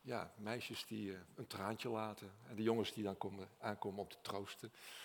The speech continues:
Ja, old school, maar wel heel mooi. Ja, oké,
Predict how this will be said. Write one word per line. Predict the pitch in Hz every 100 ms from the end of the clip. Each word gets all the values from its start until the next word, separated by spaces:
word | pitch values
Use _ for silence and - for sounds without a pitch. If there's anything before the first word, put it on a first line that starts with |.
| - -
Ja, | 113
old | - 139 127
school, | - - 240 233
maar | 147
wel | 123 170
heel | 185
mooi. | 175 95 95 - - - - -
Ja, | 143 113 - - - -
oké, | - 254 202